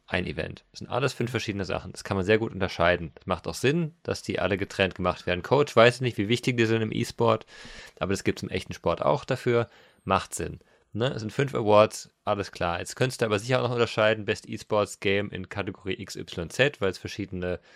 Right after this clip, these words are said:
ähm, Ausrichtungen gibt. Ne? Das aber zu machen, das, das macht's dann wieder irgendwie beliebig. Und genauso haben sie es halt oben teilweise gemacht. Wenn du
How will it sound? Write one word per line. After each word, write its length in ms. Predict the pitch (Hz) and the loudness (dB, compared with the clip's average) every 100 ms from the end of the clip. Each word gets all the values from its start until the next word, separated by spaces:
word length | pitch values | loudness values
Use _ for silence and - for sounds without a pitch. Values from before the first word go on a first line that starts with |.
| _ _ _ _ | _ _ _ _
ähm, 540 | 92 87 85 85 87 - _ - | -6 -4 -4 -6 -10 -16 _ -20
Ausrichtungen 720 | - 104 - 110 - 92 87 | -4 -2 0 -2 -2 -4 -4
gibt. 240 | 82 80 - | -6 -12 -10
Ne? 180 | 95 117 _ _ - _ _ _ - | -10 -10 _ _ -20 _ _ _ -6
Das 380 | 101 101 - - | 2 2 2 -2
aber 200 | 120 123 | 2 2
zu 120 | - | 2
machen, 400 | 127 123 139 - _ | 2 2 2 -6 _
das, 260 | 110 110 - | -4 -4 -4
das 180 | 110 - | -4 2
macht's 300 | 110 - - | 0 0 -4
dann 140 | 120 | -2
wieder 200 | 123 - | 0 0
irgendwie 200 | 120 123 | 0 0
beliebig. 480 | 127 131 160 110 98 | 0 -2 -2 -4 -4
Und 100 | 92 | -4
genauso 400 | 95 95 107 113 | 0 0 0 -2
haben 140 | 123 | -4
sie 60 | 117 | -4
es 40 | |
halt 140 | 120 - | -6 -4
oben 240 | 101 110 | -6 -4
teilweise 440 | 120 113 113 113 117 | -2 0 2 0 -2
gemacht. 420 | 113 123 - - | -4 -4 -6 -6
Wenn 160 | 98 95 | -6 -2
du 220 | 104 | -2